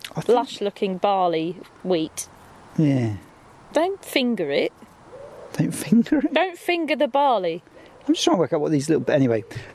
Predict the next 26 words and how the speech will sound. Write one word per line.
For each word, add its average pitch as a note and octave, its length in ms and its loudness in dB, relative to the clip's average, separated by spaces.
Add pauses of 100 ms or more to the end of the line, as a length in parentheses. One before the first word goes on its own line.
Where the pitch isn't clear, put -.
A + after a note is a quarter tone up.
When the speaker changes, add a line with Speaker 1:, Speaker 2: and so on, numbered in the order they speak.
(560)
Speaker 1:
they E3+ 180 4
can't A2+ 320 -6
see C#3 260 -6
that. C#3 200 0 (800)
It, A4 240 2
we A3+ 160 2
found, C4 280 0
we G3 80 0
finally A3 240 2
found C#3+ 200 2
an C#3 100 0
open, C#3+ 320 0
wide C#3 160 2
open B2+ 220 -2
space - 300 -2
on C3+ 180 2
the, C#3 320 4
um, C#3 400 0 (680)
on C3+ 120 2
the B2+ 60 -2
Chiltern C#3+ 360 0
Way. B2 400 0 (140)
Speaker 2:
It's - 100 -14
a - 60 -4
nice F3+ 200 -4
time. F3 300 -2